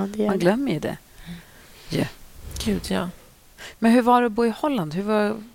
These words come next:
Speaker 2: hur, hur var det annorlunda?
Speaker 1: Eh, jag tycker det är jättekul att vara i Holland. Det är liksom en helt, eh, där så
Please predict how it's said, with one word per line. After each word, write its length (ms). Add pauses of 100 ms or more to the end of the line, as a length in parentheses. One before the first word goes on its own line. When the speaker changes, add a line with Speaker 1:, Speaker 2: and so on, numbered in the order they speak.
(140)
Speaker 2:
hur, 380
hur 100
var 120
det 60
annorlunda? 560 (680)
Speaker 1:
Eh, 540
jag 100
tycker 200
det 60
är 80
jättekul 480
att 160
vara 140
i 40
Holland. 460
Det 140
är 40
liksom 340
en 120
helt, 480
eh, 400 (880)
där 200
så 580